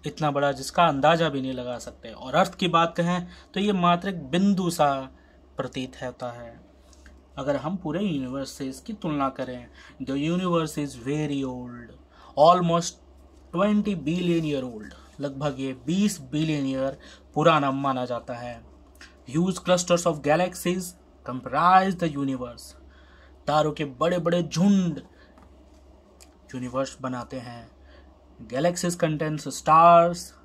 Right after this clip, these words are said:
clouds of gas and dust। Galaxies में क्या-क्या होता है? Stars होते हैं, गैस के बड़े-बड़े बादल होते हैं और डस्ट के भी बादल होते हैं। Considering the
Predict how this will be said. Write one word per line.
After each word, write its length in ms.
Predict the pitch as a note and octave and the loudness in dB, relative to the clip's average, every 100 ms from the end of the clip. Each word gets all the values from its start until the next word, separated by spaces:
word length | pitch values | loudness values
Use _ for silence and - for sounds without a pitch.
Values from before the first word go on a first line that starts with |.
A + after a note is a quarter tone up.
| _ - D3+ | _ -8 4
clouds 420 | D#3+ F#3 F#3 F3 | 8 8 6 2
of 180 | D#3 C#3 | 0 0
gas 560 | - E3 F3+ F#3 F3 | 4 6 8 8 4
and 280 | - C#3 C3+ | -4 -6 -6
dust। 280 | B2+ A#2+ - - - - - | -6 -8 -12 -20 -20 -20 -6
Galaxies 400 | C3 C3+ - D3 C#3+ | -4 -4 -4 -8 -8
में 100 | C3+ | -2
क्या-क्या 320 | D3 C#3+ F3 | -2 2 2
होता 280 | F3 F3 F3+ | 4 2 0
है? 300 | F3+ F3 - - - - | -2 -6 -18 -20 -20 -18
Stars 580 | - - C#3+ D3 D3 D3 | -12 0 4 6 4 0
होते 240 | C#3+ D3 C#3+ | -8 -6 -6
हैं, 580 | D3 D3 D3 C#3+ _ - - - | -4 -4 -6 -8 _ -20 -20 -16
गैस 480 | B2+ - F3+ F#3+ F3+ | -16 -2 2 4 2
के 100 | E3+ | -4
बड़े-बड़े 540 | D3 C#3+ F#3+ F#3+ E3+ E3 | -6 0 2 2 2 2
बादल 420 | C3+ C#3 D3+ D3 | 2 2 2 -2
होते 240 | C#3+ C#3+ | -2 -4
हैं 380 | C#3 C#3 C3+ C3 - - C#3 | -6 -4 -6 -8 -18 -10 2
और 160 | G3+ | 2
डस्ट 400 | E3+ C3 D#3 - | 2 0 -2 -2
के 120 | D3 | -8
भी 140 | C#3+ G#3 | -6 2
बादल 340 | F3 C#3 C#3 | 4 4 2
होते 280 | C3 B2+ C3 | -6 -6 -8
हैं। 380 | B2 A#2 A2 - | -10 -14 -16 -4
Considering 600 | C3+ C#3 F3 E3 D3+ | -4 -2 -4 -4 -4
the 60 | C#3 | -4